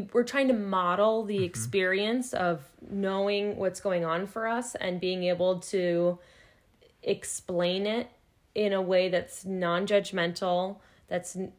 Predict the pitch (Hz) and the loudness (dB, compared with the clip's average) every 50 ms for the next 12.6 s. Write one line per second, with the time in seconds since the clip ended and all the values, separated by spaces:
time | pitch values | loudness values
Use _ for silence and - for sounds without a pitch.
0 | _ _ - 190 185 180 180 180 180 175 180 185 - - - - - _ - 208 | _ _ -10 -8 -6 -4 -2 0 0 2 2 0 -2 -4 -12 -18 -16 _ -4 -4
1 | 208 175 - 180 165 165 165 170 170 185 196 180 - 208 185 175 - - 175 175 | -4 -2 0 0 2 2 2 2 0 0 -2 -4 -4 -2 -2 -2 -2 -2 -2 -2
2 | 175 - 196 185 175 - 175 170 165 165 165 165 151 - - - 175 170 165 175 | 0 -2 -4 -4 -2 -2 -2 -2 0 0 -2 -4 -4 -8 -4 -2 0 0 2 0
3 | 180 185 175 165 165 139 175 175 170 - 180 175 170 175 170 170 - - 156 143 | 0 0 -2 -4 -4 -4 -4 -4 -4 -4 -4 -4 -4 -4 -4 -4 -2 -2 -2 0
4 | 147 175 190 190 - 208 - - 180 170 170 170 170 165 170 - - - - 165 | 0 0 0 -2 -4 -6 -6 -4 -4 -2 0 0 2 2 2 0 0 0 -2 -2
5 | 160 160 170 160 156 151 156 151 156 156 143 - - _ _ _ _ _ _ - | -2 0 0 0 0 0 -2 -4 -6 -10 -14 -16 -20 _ _ _ _ _ _ -4
6 | 185 180 - - - - - 180 175 - - 180 175 175 180 180 185 190 196 208 | -4 -4 -4 -8 -10 -8 -8 -8 -6 -4 0 2 4 4 4 2 2 0 0 0
7 | 226 233 - - 170 175 170 165 156 143 - - - - 175 190 175 175 - - | -2 -2 -4 -2 0 2 2 0 0 -2 -14 -20 -12 -4 -2 -2 -2 -2 -4 -6
8 | 190 190 202 240 269 247 220 - - - - - - - - - - - - - | -6 -6 -4 -4 -4 -4 -6 -6 -8 -10 -10 -10 -12 -14 -16 -18 -18 -20 -20 -20
9 | - - - _ _ - 156 170 147 113 120 117 151 156 147 156 143 - 131 120 | -20 -20 -20 _ _ 2 6 8 8 8 6 2 2 6 8 6 6 6 0 -6
10 | - - - 147 131 120 120 113 - 110 104 - - - 127 98 82 90 98 101 | -6 -2 0 0 0 0 -2 -4 -4 -6 -6 -6 -4 -4 -4 -4 -2 -2 -4 -4
11 | 101 117 104 - 113 92 - - - 107 101 101 - 110 104 101 101 95 98 92 | -4 -6 -8 -6 -8 -8 -8 -8 -8 -8 -6 -6 -6 -4 -4 -4 -4 -6 -8 -10
12 | 92 92 92 - - - - - - - - | -10 -10 -10 -10 -10 -10 -10 -12 -14 -18 -20